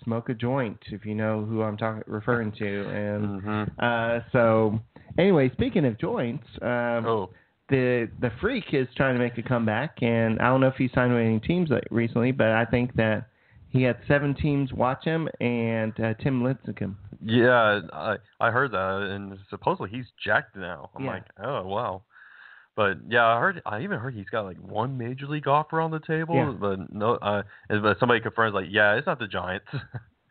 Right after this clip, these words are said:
Speaker 1: It's not the Giants.
Speaker 2: It's not the Giants. I wouldn't, I probably wouldn't, I wouldn't be shocked if it was maybe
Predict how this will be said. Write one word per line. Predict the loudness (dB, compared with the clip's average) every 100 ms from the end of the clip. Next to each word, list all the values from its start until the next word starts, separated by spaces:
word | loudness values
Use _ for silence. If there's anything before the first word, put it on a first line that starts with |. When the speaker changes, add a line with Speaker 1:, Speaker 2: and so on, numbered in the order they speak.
| -16
Speaker 1:
It's | -14 -6
not | -4 -4
the | -8
Giants. | -4 0
Speaker 2:
It's | 2
not | 2 2
the | 0
Giants. | -2 0 -2 -4 -14 -8
I | 0 2
wouldn't, | 2 -2 0
I | 0
probably | 2 2 2
wouldn't, | 0 -6 -6
I |
wouldn't | -6 -6 -12
be | -12
shocked | -8 -8 -8
if |
it |
was | -12
maybe | -10 -10 -10 -10 -10 -10 -12